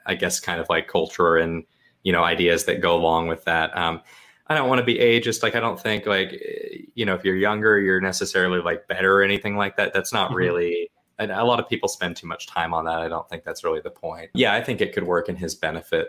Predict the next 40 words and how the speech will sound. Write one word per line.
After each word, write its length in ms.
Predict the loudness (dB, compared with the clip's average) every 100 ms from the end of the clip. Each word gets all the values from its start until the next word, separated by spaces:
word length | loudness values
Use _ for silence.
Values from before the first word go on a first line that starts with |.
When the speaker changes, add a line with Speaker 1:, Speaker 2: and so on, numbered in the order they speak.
| -4
Speaker 1:
that 240 | -4 -4
he's 220 | -6 -6 -2
older. 460 | -2 2 0 -2 _ _
And 60 | -2
his 100 | 0
question 320 | 0 0 2
about 140 | 2
messaging, 640 | 2 0 0 2 2 0 0
like, 200 | 0 0
I, 160 | -2 0 0
I 20 |
don't 180 | 0 2
wanna 480 | 2 4 2 0 -4 _ -2
act 280 | -2 -2 -2
like 180 | 0 0
I 120 | -4
can 160 | -4 -6
speak, 580 | -4 -2 -2 -4 -18 _ _ _ _ _
you 100 | 0
know, 140 | 0
for 160 | 2 0
Speaker 2:
Right. 120 | 0
Speaker 1:
him 160 | -2 -4
or 280 | -6 -2
for 40 | -2
his 120 | -2
campaign 480 | -4 -6 -4 -4 -2
or 120 | -2
anything. 400 | -4 -4 -6 -6 -12 -20 _ 0
They 120 | 0
probably 320 | 2 2 2
have 120 | 0
a 40 | 0
way 180 | 0 0
more 140 | 0
articulate 580 | 0 0 -4 -2 -2 0
way 160 | 0 0
of 140 | 0
<laughs> 20 |
putting, 120 | -2